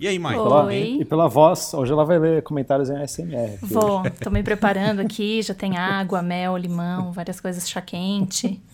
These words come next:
Speaker 3: É, como é que é? O, aquele lá de, de vaporizador, como é que é o nome?
Speaker 2: É,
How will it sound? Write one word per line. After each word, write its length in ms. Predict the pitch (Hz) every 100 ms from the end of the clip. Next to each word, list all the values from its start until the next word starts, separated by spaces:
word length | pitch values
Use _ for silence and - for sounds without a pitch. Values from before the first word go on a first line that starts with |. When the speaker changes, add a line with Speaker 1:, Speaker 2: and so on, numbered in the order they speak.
| - - -
Speaker 3:
É, 220 | 113 110
como 160 | - 120
é 20 |
que 80 | 131
é? 80 |
O, 100 | 135
aquele 300 | 117 - 117
lá 160 | 113 120
de, 300 | 107 110 104
de 240 | 101 104 98 104 95
vaporizador, 520 | 101 - 104 101 120
como 100 | 120
é 20 | 101
que 40 |
é 0 |
o 60 | 139
nome? 140 | 147 95 _
Speaker 2:
É, 100 | -